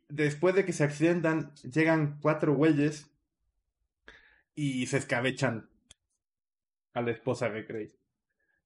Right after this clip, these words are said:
Y a Gray le disparan en el cuello, dejándolo, este,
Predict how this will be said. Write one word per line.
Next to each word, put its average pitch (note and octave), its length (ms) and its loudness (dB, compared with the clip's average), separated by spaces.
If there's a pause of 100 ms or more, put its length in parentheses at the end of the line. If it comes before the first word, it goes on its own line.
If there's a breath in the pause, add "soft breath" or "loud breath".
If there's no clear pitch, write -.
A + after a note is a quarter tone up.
(280)
Y D3+ 200 2
a C3 260 2
Gray D#3+ 480 2 (180)
le A#2+ 280 -2
disparan D3+ 560 2
en C#3+ 100 2
el C#3+ 160 0
cuello, C#3+ 400 2 (880)
dejándolo, B2+ 680 0
este, - 520 -10